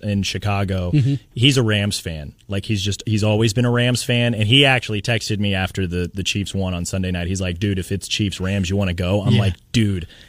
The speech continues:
Speaker 1: if I didn't have to be in Texas, yes." <laughs> Like, absolutely. But, like, you know, it's, the other thing, too, is that Sunday is, like, that's when the state tournament brackets drop.
Speaker 2: Right.
Speaker 1: And that's basically when that week begins for me. So it's just, it, it would be a really hard swing.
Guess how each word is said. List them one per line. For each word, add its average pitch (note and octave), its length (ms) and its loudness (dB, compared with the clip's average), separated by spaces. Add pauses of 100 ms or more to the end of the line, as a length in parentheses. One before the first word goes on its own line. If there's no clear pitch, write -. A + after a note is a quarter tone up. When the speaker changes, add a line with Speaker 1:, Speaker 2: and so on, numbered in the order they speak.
(160)
Speaker 1:
if A2 200 -4
I A#2+ 160 4
didn't D3 200 4
have B2 200 2
to B2 100 -2
be G2+ 160 -2
in F2+ 120 -4
Texas, - 640 -2
yes." F2+ 720 0
<laughs> - 80 2
Like, C3 260 4 (100)
absolutely. A2 840 0
But, G2 180 -8
like, G2 320 -6 (560)
you G#2 120 4
know, F2 280 0
it's, A2 300 0 (260)
the C#3+ 220 6
other D#3 160 4
thing, C#3 160 -2
too, C#3 160 2
is B2 120 2
that A2 140 0
Sunday A#2 380 2
is, G2+ 160 0
like, G2+ 140 0
that's G#2+ 240 0
when G#2+ 180 2
the G2 80 0
state G2 400 -2
tournament G2 380 0
brackets F#2 480 -4
drop. F2 440 -2 (120)
Speaker 2:
Right. G2+ 340 -2
Speaker 1:
And F#2 180 4
that's F2+ 280 0
basically G2 580 0
when F2+ 220 0
that F2 200 -4
week F2+ 240 -6
begins D#2+ 380 -4
for F2 160 -6
me. D#2 220 -6
So E2 260 -4
it's E2+ 160 -2
just, - 220 -2
it, G2+ 180 -2
it A2+ 160 2
would G2+ 140 4
be G2 140 2
a F2 60 0
really E2+ 280 -4
hard D#2+ 280 -6
swing. D#2+ 480 -4